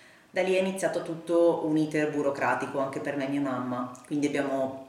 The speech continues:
subito comunicato all'A T S di Pavia, ci sono dei numeri appositi da chiamare in base alla zona in cui siete.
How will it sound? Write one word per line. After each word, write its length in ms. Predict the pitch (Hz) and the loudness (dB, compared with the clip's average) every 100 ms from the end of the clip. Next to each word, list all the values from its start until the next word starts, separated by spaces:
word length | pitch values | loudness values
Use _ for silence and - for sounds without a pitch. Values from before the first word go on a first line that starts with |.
| - | -18
subito 500 | - 165 165 180 180 | -12 -6 -4 0 -2
comunicato 720 | 190 151 139 143 139 139 143 | 0 -2 -2 0 0 0 2
all'A 200 | 135 139 | 2 2
T 200 | 143 143 | 0 -2
S 240 | 139 - 131 | -2 -4 -4
di 120 | 131 | -2
Pavia, 600 | 131 131 139 151 - - | -2 -2 0 0 0 -6
ci 100 | 151 | -8
sono 240 | 143 131 | -4 -2
dei 100 | 135 | 0
numeri 260 | 139 139 123 | 0 0 0
appositi 480 | 131 - 139 151 - | -2 0 -2 -2 -2
da 140 | 127 | -4
chiamare 380 | - 131 135 135 | -2 -2 0 0
in 100 | 131 | 0
base 240 | 127 135 | 0 0
alla 180 | 127 127 | -2 -2
zona 220 | 127 127 | -2 -2
in 100 | 123 127 | -2 -6
cui 80 | - | -10
siete. 680 | - 123 123 151 - - | -8 -6 -6 -6 -8 -18